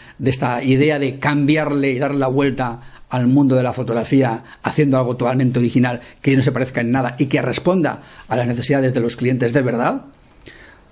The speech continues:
Bueno, está ahí abierta la posibilidad. Suscríbete, ¿eh? Ahí tienes el botoncito, suscríbete, suscríbete, te lo dejo otra vez, suscríbete al canal, no te dejes de suscribir, por favor, porque sabes que hay mucho contenido, el contenido es bueno,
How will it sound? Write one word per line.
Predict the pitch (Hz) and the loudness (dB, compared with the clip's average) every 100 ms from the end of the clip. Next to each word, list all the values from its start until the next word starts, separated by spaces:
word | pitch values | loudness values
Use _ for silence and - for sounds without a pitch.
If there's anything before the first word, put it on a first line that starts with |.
| - - - - - | -20 -20 -20 -14 0
Bueno, | 131 135 - - - | 0 0 -8 -18 -6
está | - 147 | 0 2
ahí | 139 | 2
abierta | 127 127 123 | 2 0 0
la | 117 | -2
posibilidad. | 120 117 107 101 95 - - - - | -2 0 0 0 -2 -6 -14 -14 -4
Suscríbete, | - 180 180 160 156 269 - - | 0 2 2 2 0 -2 -6 -6
¿eh? | 120 | -2
Ahí | 185 151 | -2 0
tienes | 131 131 | 0 0
el | |
botoncito, | 123 120 123 180 | 0 0 0 0
suscríbete, | 156 131 156 160 139 214 240 | 0 0 2 2 0 -2 -2
suscríbete, | 127 143 143 147 208 - - | -2 2 2 2 -2 -6 -4
te | 127 | 0
lo | 131 | 0
dejo | 135 | 2
otra | 147 123 | 0 0
vez, | 147 151 - | -2 -4 -8
suscríbete | - 123 - 170 139 160 | -2 0 4 2 4 0
al | 131 | -2
canal, | 113 120 220 | -2 -4 -2
no | - 160 | -2 0
te | 143 | 0
dejes | 135 127 | 0 -2
de | 123 | -4
suscribir, | - - 104 135 | -6 -2 -2 -2
por | 127 - | -4 -4
favor, | 104 120 233 - - - - | -2 0 -2 -6 -20 -10 -2
porque | 135 139 127 - - - - - | 0 0 -2 -6 -18 -20 -16 -4
sabes | 147 147 | 0 0
que | 143 135 - | 0 -2 -2
hay | 147 | 0
mucho | 147 147 151 | 2 0 0
contenido, | 120 123 143 | 0 2 4
el | 156 | 2
contenido | 131 123 143 139 | 0 0 2 2
es | 117 | 0
bueno, | 131 139 175 - | 0 2 2 -2